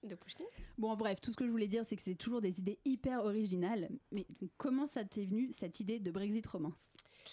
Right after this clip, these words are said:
Speaker 1: Eh ben, en fait, ça m'est venu de manière, pour une fois, assez facile à, assez facile à s'en, s'en souvenir. C'est que, tout simplement, on blaguait, enfin, on blaguait. On blaguait, euh, en ayant bu énormément <laughs> de whisky et en, en pleurant les uns sur les épaules des autres. Euh, <laughs> mais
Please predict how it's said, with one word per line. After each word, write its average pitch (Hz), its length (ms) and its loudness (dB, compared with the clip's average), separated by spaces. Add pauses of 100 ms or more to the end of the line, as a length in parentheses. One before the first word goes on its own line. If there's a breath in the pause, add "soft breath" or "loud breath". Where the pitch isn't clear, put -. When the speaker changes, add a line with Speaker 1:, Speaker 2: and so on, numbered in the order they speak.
(480 loud breath)
Speaker 1:
Eh 220 80 0
ben, 254 120 0 (100)
en 233 60 -2
fait, 330 160 -2
ça 269 100 -2
m'est 208 160 0
venu 214 240 0
de 381 80 0
manière, 240 320 -2 (100)
pour 359 180 -2
une 277 100 0
fois, 330 260 -2
assez 220 240 -4
facile 269 360 -6
à, 170 340 0 (320)
assez 208 160 -6
facile 254 280 -4
à 214 120 -2
s'en, 190 300 -8
s'en - 160 -10
souvenir. 302 440 -4
C'est 214 140 -4
que, 185 320 0
tout - 160 -14
simplement, 302 340 -2
on 196 40 2
blaguait, 233 540 -2
enfin, - 160 -10
on - 40 -8
blaguait. 143 280 -8 (300)
On - 20 -8
blaguait, 160 440 -4
euh, - 40 -6 (440 loud breath)
en 160 140 -2
ayant 156 200 -2
bu 156 240 -6
énormément 165 840 -2
<laughs> 185 180 0
de 156 240 -4
whisky - 520 -2
et 185 120 -4
en, 175 300 -6
en - 20 -6
pleurant 190 320 -2
les 175 180 -4
uns 190 60 -4
sur - 100 -6
les 165 100 -2
épaules 165 200 -6
des 202 140 -2
autres. 320 120 -8 (320 loud breath)
Euh, 214 100 4
<laughs> 208 240 -2
mais 220 240 0